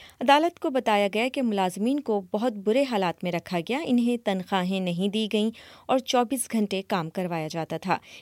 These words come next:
کیس اس وقت سامنے آیا جب پولیس نے برسلز کے ایک لگژری ہوٹل میں چھاپہ مارا، جہاں شاہی خاندان نے کئی ماہ سے ہوٹل کا پورا فلور کرائے پر حاصل کیا ہوا تھا۔ ملزمان پہ ان کی غیر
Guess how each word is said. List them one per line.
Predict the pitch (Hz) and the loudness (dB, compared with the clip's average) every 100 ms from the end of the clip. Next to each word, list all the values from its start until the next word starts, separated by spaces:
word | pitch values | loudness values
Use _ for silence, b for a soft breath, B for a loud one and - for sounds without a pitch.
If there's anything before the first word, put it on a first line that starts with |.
| B | B
کیس | 202 185 - | 0 0 -2
اس | 180 180 | -8 -6
وقت | 185 180 | -4 -4
سامنے | - 180 175 175 | -4 -4 -2 -4
آیا | 165 165 247 | -2 -2 -2
جب | - 285 | -2 -2
پولیس | 269 277 277 | 0 -2 -2
نے | 311 | -2
برسلز | 285 208 220 311 311 - | -2 0 0 -2 -4 -2
کے | 247 | -2
ایک | 240 220 202 | 0 0 0
لگژری | 190 - 202 190 | -2 0 0 0
ہوٹل | 180 180 247 | -2 -2 -2
میں | 320 254 453 B B B | 0 0 -2 B B B
چھاپہ | - 262 254 | 0 2 2
مارا، | 302 294 285 294 247 | 2 2 2 0 0
جہاں | 247 233 | 0 2
شاہی | 220 226 208 185 | 0 -2 -2 -4
خاندان | 180 180 185 214 | -4 -2 0 0
نے | 214 220 226 | 0 -2 -2
کئی | 233 240 | 0 2
ماہ | 214 214 269 | 2 0 -2
سے | - 175 B B B | 0 -2 B B B
ہوٹل | 262 247 - | 2 4 2
کا | 285 269 269 | 2 0 -2
پورا | - 285 294 285 | -2 2 2 0
فلور | - 233 165 | 0 2 2
کرائے | 180 240 208 | 0 2 2
پر | 175 185 | 2 0
حاصل | 202 - 170 | 0 -2 -6
کیا | - 170 | -4 -4
ہوا | 165 170 160 | -2 -4 -2
تھا۔ | 190 175 B B B | 0 0 B B B
ملزمان | 196 185 185 180 214 | -2 0 0 0 0
پہ | 214 214 - | 2 2 2
ان | 190 | -2
کی | 180 185 | -2 -2
غیر | 185 | 0